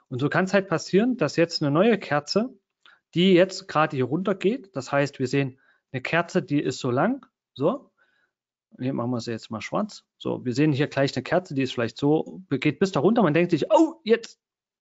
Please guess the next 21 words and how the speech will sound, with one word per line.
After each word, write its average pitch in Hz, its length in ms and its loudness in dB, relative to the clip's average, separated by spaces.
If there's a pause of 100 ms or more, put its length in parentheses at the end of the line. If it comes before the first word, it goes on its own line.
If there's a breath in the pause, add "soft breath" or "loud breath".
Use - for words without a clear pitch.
(480)
geht's, 135 440 -4 (280)
also 120 200 -8
Gedanke 196 600 0 (460 soft breath)
wäre 135 220 2
dann, 131 360 0 (420)
jetzt 127 220 -6
geht's 127 220 -8
durch. 170 360 -2 (920)
Und 127 120 -4
was 156 200 2
ist, 175 120 0
wenn 160 120 2
die 151 80 0
Kerze 175 320 -2
aber 143 160 0
am 135 80 -6
Ende 175 260 0
der 175 140 2
Fünf-Minuten-Kerze 175 880 -4
so 208 140 2
ausschaut? 120 500 -4